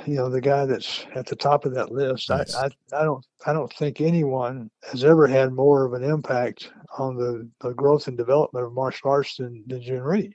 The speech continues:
Speaker 2: Mm-hmm.
Speaker 1: You know, when we were there in Washington, again, this is a Pat Worley story. I don't wanna, I don't wanna take all his stories away if you, if you're
Speaker 2: <laughs>
Speaker 1: gonna talk to him in the
Speaker 2: Right.
Speaker 1: future. But he was fighting a guy named Mike Warren, who, in my mind, Mike Warren is one of the top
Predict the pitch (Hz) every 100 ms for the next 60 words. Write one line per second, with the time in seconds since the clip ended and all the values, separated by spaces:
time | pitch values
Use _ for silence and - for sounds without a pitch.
0 | _ 98 87 98 120 _ 131 135 139 143
1 | 180 147 143 185 151 127 127 - 123 131
2 | 175 - 123 113 113 131 123 131 165 147
3 | 139 127 127 151 147 123 170 170 - 120
4 | 131 135 _ - - 170 165 147 190 185
5 | - 175 170 170 156 185 - 135 131 127
6 | 131 131 127 120 127 127 110 135 131 127
7 | 143 139 131 151 160 127 123 117 113 87
8 | 78 - - _ - 143 117 131 156 165
9 | - 170 160 147 151 151 139 151 151 151
10 | 180 180 143 139 123 131 127 139 214 185
11 | 147 139 135 156 156 151 160 147 135 127
12 | - - - _ _ - 135 123 117 147
13 | 131